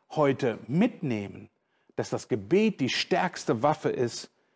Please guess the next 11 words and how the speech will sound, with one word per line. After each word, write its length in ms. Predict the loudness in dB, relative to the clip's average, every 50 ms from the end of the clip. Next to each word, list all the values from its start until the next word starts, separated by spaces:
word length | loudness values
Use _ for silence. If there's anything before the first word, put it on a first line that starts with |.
| _ _ _ _
gegen 300 | -4 -2 -2 -2 -2 -4
Anfechtung. 760 | -2 0 0 0 0 -4 -6 -8 -8 -8 -10 -18 -18 -18 -18 -18 _ _ _ _ _ _ _ _ _ _ _ _ _ _ _ _ _ _ _ _ _ _ _ _ _ _ _ _ _ _ _ _ _ _ _ _ _ _ _ _ _ -2
Das 160 | -2 0 2
sollten 380 | 4 4 4 4 2 0 0 2
die 300 | 4 4 4 4 2 4
Jünger 320 | 4 4 6 6 4 4
in 100 | 4 4
der 140 | 4 4 4
Nacht 540 | 4 4 2 2 0 -2 -6 -12 -12 -10 -4
unbedingt 680 | 0 0 0 2 0 0 0 0 -2 -2 -2 -6 -4 -4
wissen. 280 | -4 -4 -4 -12 -14